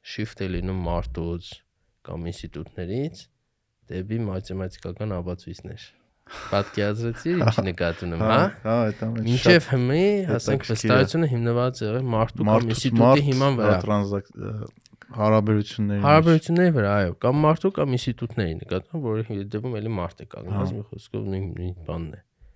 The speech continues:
Speaker 1: Իսկ հիմա դու կարող ես ինձ ընդհանրապես չվստահես, բայց եթե ես ասել եմ, որ այս փողը նարեկ չեմ, փոխանցել եմ, ու այդ proof-ը տա մաթեմատիկական,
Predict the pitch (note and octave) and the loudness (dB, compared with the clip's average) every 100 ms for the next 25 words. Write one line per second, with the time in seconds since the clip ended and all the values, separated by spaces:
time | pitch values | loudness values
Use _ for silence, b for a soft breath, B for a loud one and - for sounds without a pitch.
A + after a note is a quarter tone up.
0 | _ _ _ - - D3+ D#3+ G3+ - - | _ _ _ -20 -8 -4 -2 -2 -4 -10
1 | - G#2+ A#2+ B2+ C3+ B2+ B2 B2 B2+ A#2+ | -10 -2 -2 0 -2 -4 -8 -6 -6 -6
2 | - - G2+ F2+ - D2+ G#2+ F3+ - - | -8 -10 -10 -10 -10 -6 -4 -4 -6 -16
3 | b b b b - A#2+ B2 C3 B2+ - | b b b b -10 -6 -4 -2 -2 0
4 | B2 - B2+ A#2+ G#2 - - _ - A2 | -2 -2 -2 -2 -4 -8 -20 _ -14 -12
5 | - B2 A#2+ A#2 G2 G2 G2 E2+ - F2+ | -6 -2 -2 0 -2 -4 -8 -12 -10 -10
6 | - G2+ - E2+ G2 E3 G3 B B _ | -8 -8 -6 -4 -2 -2 -4 B B _
7 | _ b b b b - A2 A2 - B2 | _ b b b b -10 -8 -8 -6 -6
8 | A#2+ A2 G2 F2+ D#2+ - D#2 E2+ - - | -4 -4 -4 -4 -6 -8 -8 -10 -10 -12
9 | - G#2 - - | -8 -6 -8 -10